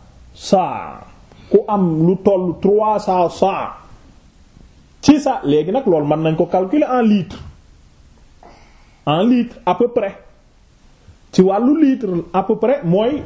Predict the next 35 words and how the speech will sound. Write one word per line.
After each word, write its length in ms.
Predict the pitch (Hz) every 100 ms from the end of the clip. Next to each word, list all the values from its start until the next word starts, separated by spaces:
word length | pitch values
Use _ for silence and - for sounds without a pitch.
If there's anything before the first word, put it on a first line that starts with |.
| - -
comme 180 | 311
loo 140 | 302 269
xam 200 | 233 185
ne 120 | 233 - - - 123
dañu 260 | 156 208
naan 260 | 220 254 254
trois 300 | 262 262 262
cents 240 | 254 233 202
saa 340 | 214 202 226
par 120 | 202 196
exemple 420 | 180 202 220 180 131
day 300 | 165 233 240
tolloog 460 | 240 220 233 240 -
ab 200 | 185 151
bërigo 540 | 220 208 170 320 - _ -
wala 240 | 156 214
yu 100 | 262
mel 180 | 262 247
noonu. 200 | 202 113 - - _ _ _ _ _ - _ _ - _ - _ _ _ - - - - - - - -
Mooy 320 | 147 165 214
exemple 460 | 165 151 160 156 196
laa 160 | 269 262
joxe, 220 | 226 139 -
comme 220 | 254 262 269
ñu, 200 | 285 -
ñu 180 | 190 240 247
es-, 200 | 254 254 190
ñu, 180 | 208 196
ñu, 160 | 208
ñu, 140 | 196 214
ñu, 220 | 185 190
ñu, 180 | 175 175
ñu 140 | 170 190
essayer 560 | 247 247 220 147 175 - - - - - - - - -
jël 360 | 139 262 208